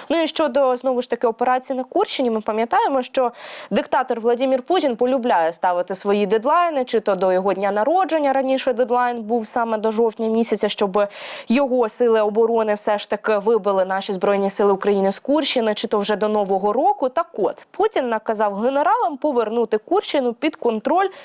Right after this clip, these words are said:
до такої дати, знаєте, своєрідної, саме про неї ми багато говоримо, це саме інавгурація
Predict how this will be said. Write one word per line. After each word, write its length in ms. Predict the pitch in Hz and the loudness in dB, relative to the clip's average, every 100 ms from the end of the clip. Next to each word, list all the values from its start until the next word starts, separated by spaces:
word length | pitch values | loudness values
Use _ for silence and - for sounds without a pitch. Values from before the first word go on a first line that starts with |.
| - - - _ - _ | -20 -20 -20 _ -20 _
до 160 | 254 392 | 0 0
такої 380 | 370 349 311 269 | 0 0 0 2
дати, 360 | 339 480 330 | 2 0 -2
знаєте, 320 | 262 294 285 254 | 0 0 0 -2
своєрідної, 800 | 254 277 277 247 202 170 170 170 | 0 2 4 2 0 2 0 0
саме 220 | 196 190 | 0 0
про 140 | 208 | 0
неї 180 | 214 208 | 0 0
ми 80 | 208 | 0
багато 380 | 240 254 277 285 | 0 0 0 -4
говоримо, 480 | 311 440 453 262 | 0 2 2 0
це 120 | 240 254 | -2 -2
саме 300 | 320 302 - | 0 0 -2
інавгурація 1120 | 269 285 262 233 247 277 220 147 - 175 160 | 0 0 0 -2 0 2 2 0 -2 -4 -4